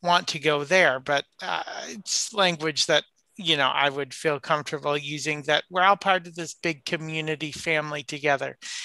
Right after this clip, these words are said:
and we can all learn from each other. Um, and, um,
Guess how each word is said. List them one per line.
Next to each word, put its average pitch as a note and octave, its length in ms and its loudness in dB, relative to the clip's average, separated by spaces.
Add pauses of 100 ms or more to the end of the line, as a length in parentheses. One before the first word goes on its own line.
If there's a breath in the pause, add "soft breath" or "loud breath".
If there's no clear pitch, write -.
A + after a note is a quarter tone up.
(220 loud breath)
and D#3 180 0
we E3+ 120 2
can F3 200 0
all E3 340 6
learn D#3+ 300 2
from E3+ 300 -4
each D#3+ 200 -2
other. D#3+ 460 2 (460 loud breath)
Um, C3+ 520 4 (480 soft breath)
and, D3+ 720 4 (380)
um, D3 560 2